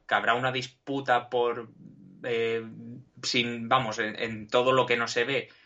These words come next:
seguramente impresionante para, para intentar ficharlos y que se los llevan. O sea, es increíble. Es que al final uno ve la plantilla, por ejemplo, de, del Leipzig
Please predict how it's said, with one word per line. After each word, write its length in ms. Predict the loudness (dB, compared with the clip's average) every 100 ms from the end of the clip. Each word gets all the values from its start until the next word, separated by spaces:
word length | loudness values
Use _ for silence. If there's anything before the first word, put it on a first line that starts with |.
| -20 _
seguramente 560 | -6 -2 2 2 2 -4
impresionante 640 | 2 2 2 -4 -6 -4
para, 500 | -2 0 0 -2 -6
para 160 | -4 -6
intentar 360 | -6 -6 -6 -4
ficharlos 560 | -8 -4 -4 -4 -6 -10 _ _ _
y 120 | -10 -2
que 100 | -2
se 160 | 0
los 160 | -2 0
llevan. 380 | 2 2 0 -12
O 80 | -6
sea, 120 | -4
es 100 | -4
increíble. 500 | -4 -2 0 0 -2
Es 100 | -6
que 100 | 0
al 80 | 0
final 320 | 0 2 2 0
uno 180 | -2 0
ve 100 | 4
la 140 | 4
plantilla, 400 | 4 0 0 -2
por 140 | 0 -4
ejemplo, 340 | -6 -4 -2
de, 280 | -2 -4 -8
del 500 | -4 -2 -2 -2 2
Leipzig 440 | 2 2 -2 -4